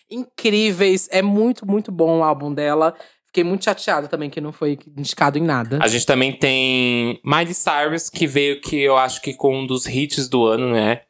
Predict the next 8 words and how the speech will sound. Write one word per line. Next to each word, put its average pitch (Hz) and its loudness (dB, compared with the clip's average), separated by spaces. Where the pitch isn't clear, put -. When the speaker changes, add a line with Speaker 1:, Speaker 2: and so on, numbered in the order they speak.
Speaker 2:
Que 120 2
é 120 4
Midnight 117 0
Sky. 110 0
Mas 123 0
Miley 131 2
também 139 0
é 180 0